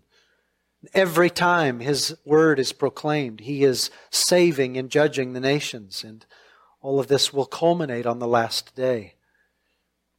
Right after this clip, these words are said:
We pray, Father, that you would help us to cherish the privilege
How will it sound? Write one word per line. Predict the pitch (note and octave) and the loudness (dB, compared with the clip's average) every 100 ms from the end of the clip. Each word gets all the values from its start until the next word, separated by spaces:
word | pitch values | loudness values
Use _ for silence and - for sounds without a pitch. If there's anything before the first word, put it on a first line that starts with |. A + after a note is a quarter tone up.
| _ _ _ _ _ _ _ _ _ _ _ | _ _ _ _ _ _ _ _ _ _ _
We | - | -18
pray, | C3 | -12
Father, | - C3 B2+ A#2 | -2 0 0 -6
that | B2 | -16
you | B2 | -16
would | B2 | -12
help | C#3+ - | -10 -8
us | B2 - | -6 -6
to | - C3+ A#2 | -8 -12 -12
cherish | - - E3 E3+ E3+ - - | -8 2 4 4 2 -4 -12
the | - | -18
privilege | _ - E3 C3+ A#2 - - | _ -4 -4 -2 -4 -4 -12